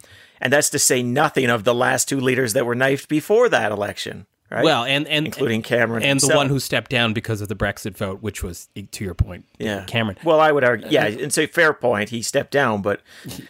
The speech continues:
Speaker 1: I mean,
Speaker 2: It was
Speaker 1: it, it,
Speaker 2: coming.
Speaker 1: these all
Speaker 2: It was coming.
Speaker 1: happened because of pressure, right?
Speaker 2: Absolutely. So, so
Speaker 1: So
Speaker 2: ca-, can I get out of the
Speaker 1: so
Speaker 2: U K politics for a second and ask about the materiality of,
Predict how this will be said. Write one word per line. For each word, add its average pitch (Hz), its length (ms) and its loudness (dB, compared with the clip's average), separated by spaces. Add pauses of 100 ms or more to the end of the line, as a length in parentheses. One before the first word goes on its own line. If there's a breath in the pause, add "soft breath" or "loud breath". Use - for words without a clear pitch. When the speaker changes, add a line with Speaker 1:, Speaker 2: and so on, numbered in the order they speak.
Speaker 1:
I - 60 -4
mean, 123 140 2
Speaker 2:
It - 20 4
was 131 140 0
Speaker 1:
it, - 20 2
it, 143 60 4
Speaker 2:
coming. 113 120 0
Speaker 1:
these 135 140 0
all 147 140 6
Speaker 2:
It - 20 6
was 135 100 2
coming. - 200 -4
Speaker 1:
happened 123 340 -2
because 104 240 -4
of 87 160 -12
pressure, - 500 -2
right? - 160 -2
Speaker 2:
Absolutely. 127 440 -2
So, 226 220 0
so 247 140 -4
Speaker 1:
So 185 160 4
Speaker 2:
ca-, - 300 -8 (100)
can 226 100 4
I 320 100 2
get 226 180 2
out 175 160 4
of 185 80 2
the 196 60 -8
Speaker 1:
so 190 180 4
Speaker 2:
U 175 80 4
K 185 180 2
politics 147 500 0
for 131 120 -2
a - 40 2
second 131 300 -2
and 117 140 -2
ask 117 300 -2
about 120 260 -2
the 120 80 -4
materiality 110 840 -2 (100)
of, 104 580 -2